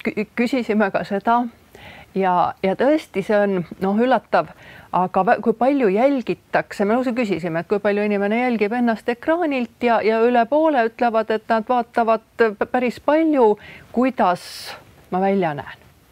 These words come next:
Kuidas mul on, kuidas, mis mu taustal on, eks ole,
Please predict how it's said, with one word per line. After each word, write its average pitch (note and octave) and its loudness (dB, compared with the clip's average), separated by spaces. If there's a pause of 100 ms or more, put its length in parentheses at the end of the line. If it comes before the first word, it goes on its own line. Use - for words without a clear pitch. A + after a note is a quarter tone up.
(600)
Kuidas G#3 0
mul G3 0
on, G3+ 0
kuidas, G#3+ 0
mis A#3 0
mu G3+ 0
taustal G3+ 0
on, - -4 (140)
eks - -12
ole, D#3+ -2